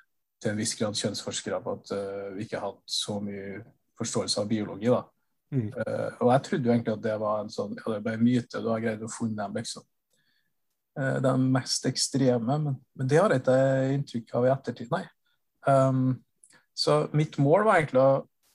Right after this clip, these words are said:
Speaker 1: spesielt fra et sånn internasjonalt perspektiv, så var det en, ehm, teori som heter sosial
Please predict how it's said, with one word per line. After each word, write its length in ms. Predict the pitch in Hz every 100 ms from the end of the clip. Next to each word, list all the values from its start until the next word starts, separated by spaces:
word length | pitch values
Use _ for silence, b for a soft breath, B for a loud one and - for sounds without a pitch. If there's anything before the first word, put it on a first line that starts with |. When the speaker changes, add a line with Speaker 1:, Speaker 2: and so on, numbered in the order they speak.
| _ _ _ _ _ _
Speaker 1:
spesielt 420 | - - 180 127
fra 160 | - 156
et 80 | 139
sånn 180 | 143 139
internasjonalt 1160 | 143 123 123 117 - - _ - 127 - 120 123
perspektiv, 480 | 175 - - - 123
så 140 | - 143
var 160 | 127
det 380 | 120 117 - -
en, 220 | 123 120 120
ehm, 280 | 120 117 117 - _ - - _
teori 380 | - 127 120 127
som 140 | 127
heter 220 | 127 123 104
sosial 440 | - 117 - 110